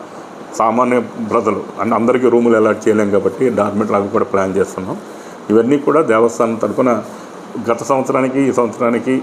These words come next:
ఒక తేడా చూపిస్తూ భక్తులకి భక్తిపూర్వకంగా వచ్చి సంతృప్తికరమైన దర్శనం చేసుకుని వెళ్ళడానికి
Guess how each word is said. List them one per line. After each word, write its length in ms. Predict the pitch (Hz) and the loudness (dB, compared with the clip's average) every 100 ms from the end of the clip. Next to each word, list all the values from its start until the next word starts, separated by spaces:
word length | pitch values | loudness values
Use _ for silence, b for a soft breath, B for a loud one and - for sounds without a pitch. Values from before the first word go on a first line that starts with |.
| - | -4
ఒక 180 | 113 - | -6 -2
తేడా 220 | 107 113 | 0 2
చూపిస్తూ 580 | 117 - 98 - - 170 214 B B - - | 0 -2 -4 -8 0 0 0 B B -14 -2
భక్తులకి 680 | 113 - 143 139 135 127 - - - - - - - - - - - - - - - - | 0 2 0 2 0 -2 -4 -10 -14 -14 -14 -14 -14 -14 -14 -14 -12 -12 -12 -12 -10 -2
భక్తిపూర్వకంగా 680 | 117 117 135 139 135 127 127 | -2 0 -2 2 2 2 2
వచ్చి 340 | 123 117 139 | 2 2 0
సంతృప్తికరమైన 1120 | 139 123 127 135 151 - 156 139 131 127 127 120 | 0 -2 -2 0 -2 0 0 2 2 2 2 2
దర్శనం 440 | 113 107 127 113 | 0 -2 -4 0
చేసుకుని 320 | 110 95 - 113 | 0 0 -2 0
వెళ్ళడానికి 540 | 101 104 101 104 - | 0 0 -4 -4 -8